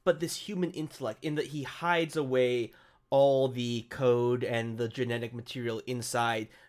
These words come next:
like, automated subroutines. But also, the way he com-, the, when he releases the swarm of robots, like, the Stitchers, as I'm gonna call them, I don't know what they were called in the film. I think it was displayed on a screen for half a second. But they, they go out and they swarm,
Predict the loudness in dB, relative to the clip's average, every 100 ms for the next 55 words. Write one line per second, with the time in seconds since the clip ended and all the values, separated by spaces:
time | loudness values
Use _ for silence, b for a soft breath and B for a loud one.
0 | _ -2 0 0 0 0 -2 -2 -2 -2
1 | -6 -8 -12 b b -4 0 0 0 0
2 | -4 b b b _ 0 2 2 0 -2
3 | -6 -6 -6 -6 -14 _ _ _ _ _
4 | _ -2 0 2 2 0 0 0 0 -4
5 | -4 -6 0 0 0 -8 -4 -2 0 0
6 | 0 2 2 2 0 -4 -12 -12 -4 -4
7 | -4 -8 -6 -8 -6 -8 -8 -18 _ _
8 | -4 -4 -2 -2 -2 -4 -4 -4 -4 -2
9 | -2 -4 -6 -8 -8 -6 -6 -6 -8 -8
10 | -10 -10 -10 -10 -10 -12 -10 -8 -8 -10
11 | -12 -12 -10 -10 -10 -10 -10 -12 -20 B
12 | B B B _ 4 4 b b _ _
13 | _ 4 6 6 4 0 4 4 4 4
14 | -2 -2 -2 -2 -2